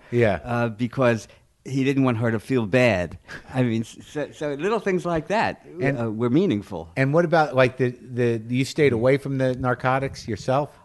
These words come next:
Speaker 2: I wasn't doing any drugs then, and
Speaker 1: And
Speaker 2: I
Speaker 1: y-
Speaker 2: do remember one time. And Lenny and I had an unspoken agreement that because it was against the law, what he,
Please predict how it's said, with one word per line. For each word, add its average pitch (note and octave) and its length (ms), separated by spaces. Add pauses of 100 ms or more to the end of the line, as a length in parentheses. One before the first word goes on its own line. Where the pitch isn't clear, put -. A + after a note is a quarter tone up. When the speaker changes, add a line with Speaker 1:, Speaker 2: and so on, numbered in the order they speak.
Speaker 2:
I D#3+ 140
wasn't G3+ 300
doing D#3+ 180
any D3+ 160
drugs C3+ 340
then, F2 380
and A2+ 180
Speaker 1:
And - 20
Speaker 2:
I A#2+ 100
Speaker 1:
y- - 0
Speaker 2:
do C3+ 200
remember B2 360
one A2+ 180
time. F#2+ 280 (240)
And B2 160
Lenny E3+ 200
and C#3+ 80
I C#3 60
had C3 400
an A#2+ 160
unspoken C#3 560
agreement A2 640
that G#2+ 140
because A2 300
it G#2 60
was G2 140
against G#2+ 460
the G#2 80
law, A#2+ 260
what F#2+ 160
he, G2 400